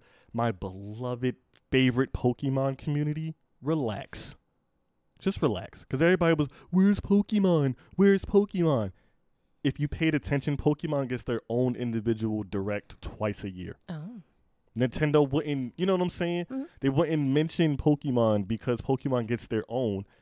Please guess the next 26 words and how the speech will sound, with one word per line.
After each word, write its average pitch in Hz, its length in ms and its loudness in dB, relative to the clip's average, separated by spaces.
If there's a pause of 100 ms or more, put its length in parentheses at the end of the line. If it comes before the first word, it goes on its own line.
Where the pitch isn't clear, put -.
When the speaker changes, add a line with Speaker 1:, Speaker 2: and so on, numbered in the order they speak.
(240)
Speaker 1:
and 120 160 -2
they 127 140 2
just 113 320 0
had 147 320 -2
a 131 40 0
direct. 92 440 -6
And 127 100 -6
if - 80 -4
I'm 131 100 -2
not 135 140 -2
mistaken, 135 500 -4
we're 110 100 -4
getting 120 240 -4
another 104 420 -6
one 80 240 -8 (440)
before 127 880 6
the 113 100 0
Diamond 117 360 0
and 98 80 -8
Pearl 131 220 0
remakes 95 300 -10
come 85 180 -18
out. - 180 -20 (400)
Speaker 2:
Oh, 311 160 0
which 254 360 -6
that, 254 240 6